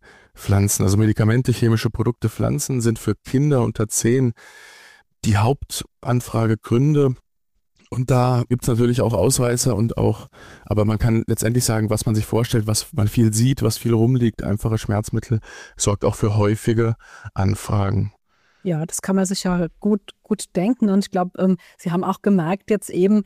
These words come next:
Speaker 2: als Sie schon gesagt haben, mehrere hundert Anfragen am Tag, da waren wir schon überrascht, denn wir hatten ja sogar gefragt nach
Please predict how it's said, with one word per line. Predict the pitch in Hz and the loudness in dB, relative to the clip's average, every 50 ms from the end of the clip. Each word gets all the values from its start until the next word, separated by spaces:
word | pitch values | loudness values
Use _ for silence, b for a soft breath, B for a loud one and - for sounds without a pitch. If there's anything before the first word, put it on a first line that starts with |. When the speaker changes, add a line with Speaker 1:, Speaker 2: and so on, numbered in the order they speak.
| b b b | b b b
Speaker 2:
als | - 185 185 - | -4 -4 -2 0
Sie | 208 202 190 | 2 0 0
schon | - - 196 190 | 2 0 0 0
gesagt | 175 202 - - 151 156 175 - - - | 0 0 -2 -2 -2 -4 -4 -8 -8 -6
haben, | - 180 180 180 196 185 - | -2 0 2 2 2 2 2
mehrere | 165 165 170 185 185 202 196 156 | 2 0 0 0 0 0 0 2
hundert | 185 202 220 220 214 196 - - | 4 4 4 4 2 0 -2 -4
Anfragen | - 190 - - 202 190 196 180 | -4 -4 -2 -2 -2 -2 0 0
am | - 185 170 | -2 -4 -6
Tag, | - - - 156 180 202 - | -6 -6 -6 -4 -4 -4 -2
da | - 208 185 160 | -2 -4 -2 -4
waren | 156 160 190 | -4 -2 -2
wir | 208 202 | -2 -2
schon | - - 190 | -2 -4 -4
überrascht, | 185 175 180 170 156 175 202 - - | -4 -4 -4 -4 -4 -6 -4 -2 -2
denn | 202 190 170 | -2 0 0
wir | 190 190 190 175 160 | 0 -2 -2 -4 -6
hatten | 160 - - 220 | -6 -2 0 0
ja | 202 185 | 0 0
sogar | 180 185 190 180 170 165 | 0 -4 -4 -4 -4 -6
gefragt | 175 196 - - - 151 165 180 - 185 | -6 -8 -10 -8 -8 -8 -8 -8 -8 -8
nach | 175 170 | -8 -8